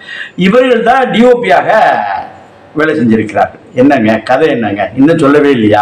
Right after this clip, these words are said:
ஆமா, அதாவது திருவண்ணாமலை மாவட்டத்துல ஒரு குறிப்பிட்ட மலை, அது பேர் உங்களுக்கு தெரியும். அந்த மலையில வந்து நிறைய கதைகள். அது வந்து ஒரு ஏழு கன்னிகைகள்,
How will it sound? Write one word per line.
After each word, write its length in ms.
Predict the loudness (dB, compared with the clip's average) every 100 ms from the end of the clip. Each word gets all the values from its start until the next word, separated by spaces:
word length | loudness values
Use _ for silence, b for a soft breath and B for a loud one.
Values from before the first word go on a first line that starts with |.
| 0
ஆமா, 280 | -2 -2 -6 -8 B B B B B B -14 -2
அதாவது 260 | 0 0
திருவண்ணாமலை 640 | 0 0 0 0 0 -2 -2
மாவட்டத்துல 580 | 0 0 0 -2 0 0 -2 -4 -10 _ -6
ஒரு 340 | 0 2 2
குறிப்பிட்ட 520 | 2 0 0 -4 -2 -2
மலை, 320 | 0 0 -2 -4 -10 -20 _ _ _ _ _ _ _ _ _ -4
அது 240 | 0 0
பேர் 260 | 2 2 2
உங்களுக்கு 300 | 0 -4 -2
தெரியும். 360 | -2 -2 -4 -8 B B B B B -4
அந்த 220 | 0 0
மலையில 480 | 0 2 2 2 0
வந்து 260 | 0 0 0 -2 -2
நிறைய 300 | 0 2 2
கதைகள். 480 | 2 -2 0 -4 -6 -12 -4
அது 240 | 0 2
வந்து 260 | 2 2 2
ஒரு 220 | 2 4
ஏழு 320 | 2 2 -2
கன்னிகைகள், 720 | -2 0 2 0 0 -2 -4